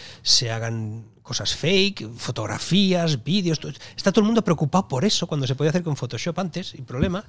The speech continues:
y, y que, y que siempre ha habido este tipo de, de,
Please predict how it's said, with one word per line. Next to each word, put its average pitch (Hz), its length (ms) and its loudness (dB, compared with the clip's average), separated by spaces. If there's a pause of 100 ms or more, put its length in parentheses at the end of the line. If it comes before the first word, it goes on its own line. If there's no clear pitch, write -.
(300)
y, 151 240 -4
y 143 60 0
que, 135 260 -2
y 147 120 -4
que 123 340 -2
siempre 160 300 2
ha 143 40 2
habido 147 380 2 (520)
este - 220 0
tipo 143 300 2
de, 135 280 0
de, 139 320 0